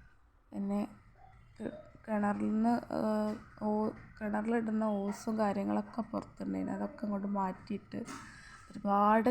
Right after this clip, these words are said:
കാട് നിറഞ്ഞു കിടക്കുകയായിരുന്നു. വീട് പണയത്തിന് ഒരാൾക്ക് കൊടുത്തിട്ടുണ്ടായിരുന്നു. അപ്പോൾ അവർ, ഏ, ഉമ്മ ഫസ്റ്റ്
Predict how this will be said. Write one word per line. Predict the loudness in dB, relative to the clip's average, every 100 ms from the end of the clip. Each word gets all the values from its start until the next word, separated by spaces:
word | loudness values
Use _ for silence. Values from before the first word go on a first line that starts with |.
| 4
കാട് | 4 4 4
നിറഞ്ഞു | 4 2 2 0
കിടക്കുകയായിരുന്നു. | -2 -4 -4 -2 2
വീട് | 4 4 6
പണയത്തിന് | 4 2 -2 -4 0 2
ഒരാൾക്ക് | 2 2 -2
കൊടുത്തിട്ടുണ്ടായിരുന്നു. | -2 -2 -4 -8 -4 -2 0 -2 -4 -6 -8 -12 -14 -16 -6
അപ്പോൾ | -4 2 4 4 2 0 2
അവർ, | 4 4 4 6
ഏ, | 6 6 -2 -2 0 0 0
ഉമ്മ | -2 0 0 0
ഫസ്റ്റ് | 0 -4 -4 0